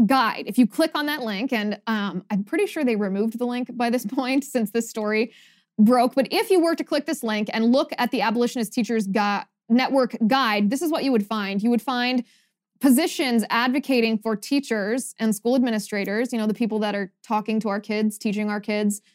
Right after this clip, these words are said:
who essentially have custody of our kids all day long. This guide, this group, this radical leftist group, pushes educators to, quote, "disrupt whiteness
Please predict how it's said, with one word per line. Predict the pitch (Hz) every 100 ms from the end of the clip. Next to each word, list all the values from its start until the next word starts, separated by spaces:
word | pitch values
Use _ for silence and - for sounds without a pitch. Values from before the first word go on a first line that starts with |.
| -
who | 233 -
essentially | 202 - 294 - 302 285
have | 240 -
custody | 254 269 247 247 233
of | 220
our | 214
kids | 214 - 208
all | - 214
day | 214 208
long. | 202 208 247 - _ _ _ _ -
This | 294 311 -
guide, | 214 247 254 208 202
this | 202
group, | - 208 262 226
this | 208 196
radical | 220 233 247
leftist | 240 196 -
group, | 226 220
pushes | 302 330 269
educators | 240 247 - 226 220
to, | 226
quote, | 240 226 220 _ _ _ 190
"disrupt | 214 330 226 233 320 - -
whiteness | 214 220 240 196 196 202 -